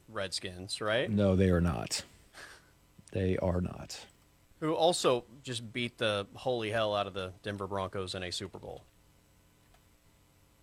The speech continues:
Speaker 1: Much like that eighty-nine Niner team. So,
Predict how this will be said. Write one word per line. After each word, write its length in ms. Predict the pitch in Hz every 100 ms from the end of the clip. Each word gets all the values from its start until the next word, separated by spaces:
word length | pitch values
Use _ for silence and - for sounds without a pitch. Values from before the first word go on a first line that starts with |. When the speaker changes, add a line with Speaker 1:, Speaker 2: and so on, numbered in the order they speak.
| -
Speaker 1:
Much 200 | 110 -
like 140 | 107
that 120 | 110
eighty-nine 640 | 104 101 104 101 101 95 98 _ _ _ -
Niner 240 | 107 92
team. 280 | - - 104 - _ _ _ _ _ _ _ _ _ - _ _ _ _ _ _ _ _ _ _ _ _ _ _ _ _ _ -
So, 320 | - 92